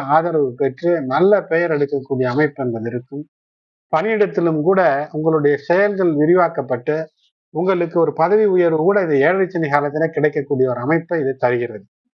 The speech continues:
மெதுவாக நடப்பது போன்று இருந்தாலும் கூட வெற்றி. ஆனால் பேச்சிலே பொதுவிலே கவனமாக இருக்க வேண்டும். பொதுவாக எந்த ராசிக்காரர்கள் என்றாலும் இந்த வாரத்துல பேச்சிலே கவனமாக இருக்க வேண்டும். பேர் யோகம் என்ற அந்த யோகத்தின் அடிப்படையில் பார்க்கும்போது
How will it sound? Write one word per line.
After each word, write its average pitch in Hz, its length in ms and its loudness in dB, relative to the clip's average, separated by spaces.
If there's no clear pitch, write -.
மெதுவாக 202 400 2
நடப்பது 185 400 0
போன்று 180 260 -2
இருந்தாலும் 170 440 2
கூட 196 140 2
வெற்றி. 143 320 0
ஆனால் 147 360 0
பேச்சிலே 226 480 2
பொதுவிலே 185 440 0
கவனமாக 160 560 0
இருக்க 131 260 0
வேண்டும். 110 340 -6
பொதுவாக 156 340 0
எந்த 160 220 -2
ராசிக்காரர்கள் 156 680 0
என்றாலும் 160 360 0
இந்த 156 120 0
வாரத்துல 139 520 -2
பேச்சிலே 202 420 0
கவனமாக 156 480 0
இருக்க 127 280 -4
வேண்டும். 113 340 -8
பேர் 220 320 2
யோகம் 220 320 2
என்ற 175 240 0
அந்த 151 180 0
யோகத்தின் 175 480 0
அடிப்படையில் 156 480 0
பார்க்கும்போது 143 560 -4